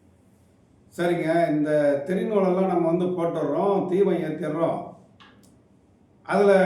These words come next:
நாங்க வந்து விளக்கு வந்து மலை ஏத்துறோம் இல்லையா, குளிர் வைக்கிறோம் இல்லையா, அதற்கு பிறகு அதுல கொஞ்சோண்டு எண்ணெய் இருக்கு, திரிநூலும் பாதி இருக்கு, இதை நாங்கள் மறுநாள் உபயோகப்படுத்தலாமா?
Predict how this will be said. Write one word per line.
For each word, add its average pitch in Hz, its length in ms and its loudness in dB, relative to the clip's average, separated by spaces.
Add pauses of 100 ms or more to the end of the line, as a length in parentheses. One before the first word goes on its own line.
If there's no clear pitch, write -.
(120)
நாங்க 170 200 2
வந்து 202 240 0
விளக்கு 190 320 2
வந்து 190 160 2 (120)
மலை 185 260 0
ஏத்துறோம் 151 300 -4
இல்லையா, 156 260 -2
குளிர் 175 260 -2
வைக்கிறோம் 135 300 -6
இல்லையா, 139 240 -6 (760)
அதற்கு 175 380 -4
பிறகு 202 200 0
அதுல 175 180 0 (100)
கொஞ்சோண்டு 196 600 0
எண்ணெய் 175 200 0
இருக்கு, 147 240 -6 (760)
திரிநூலும் 202 560 0
பாதி 165 300 -4
இருக்கு, 143 300 -8 (720)
இதை 208 160 2
நாங்கள் 175 380 0
மறுநாள் 196 460 -2
உபயோகப்படுத்தலாமா? 151 880 -4